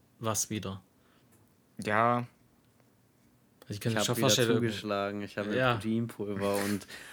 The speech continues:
Speaker 3: und, äh, Weight Gainer ge-, gekauft mal wieder.
Speaker 1: Ja.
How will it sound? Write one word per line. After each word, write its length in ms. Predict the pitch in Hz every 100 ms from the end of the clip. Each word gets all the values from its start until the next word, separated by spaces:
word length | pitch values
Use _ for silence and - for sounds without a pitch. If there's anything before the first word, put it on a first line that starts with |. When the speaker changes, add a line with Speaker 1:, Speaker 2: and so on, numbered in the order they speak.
| - -
Speaker 3:
und, 420 | 117 107 110 - 101
äh, 500 | 101 101 101 101 101
Weight 380 | 107 117 117 -
Gainer 460 | 107 104 104 104
ge-, 200 | 101 107
gekauft 640 | 104 107 - 110 107 101 -
mal 160 | 104 104
wieder. 120 | 107
Speaker 1:
Ja. 240 | 127 107